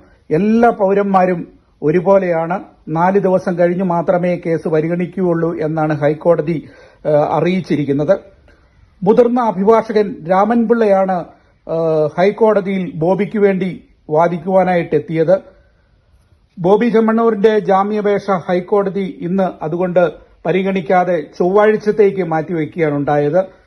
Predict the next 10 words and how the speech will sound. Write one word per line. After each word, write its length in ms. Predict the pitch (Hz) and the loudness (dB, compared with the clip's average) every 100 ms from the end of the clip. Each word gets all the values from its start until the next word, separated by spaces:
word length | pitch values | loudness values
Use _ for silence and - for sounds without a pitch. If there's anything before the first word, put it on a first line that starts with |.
| _ _ 170 | _ _ -8
ഇനിയും 380 | 170 196 202 | -2 0 0
ഹ-, 420 | 185 185 175 165 160 | -4 -6 -4 -4 -2
ഹർജി 460 | 165 170 160 185 147 | 0 -2 -2 -4 -4
ചൊവ്വാഴ്ചയെ 640 | 180 165 180 180 180 175 165 | -2 2 4 2 -2 -2 0
പരിഗണിക്കുകയുള്ളൂ. 920 | 156 147 160 151 160 143 147 175 - _ _ _ _ _ | -2 -2 -2 -2 0 0 0 -4 -8 _ _ _ _ _
കാരണം 440 | 170 190 208 214 196 | 2 2 2 -2 -6
കോടതിയുടെ 680 | - 190 202 196 220 226 220 | -2 2 2 0 0 2 2
നിരീക്ഷണത്തിൽ 720 | 196 202 202 214 208 196 - | 0 -2 -4 -4 -2 -4 -4
എല്ലാ 340 | 156 208 220 | -4 0 0
പൗരന്മാരും, 840 | 226 220 185 196 196 190 185 175 | 0 -2 -4 -2 0 0 2 -2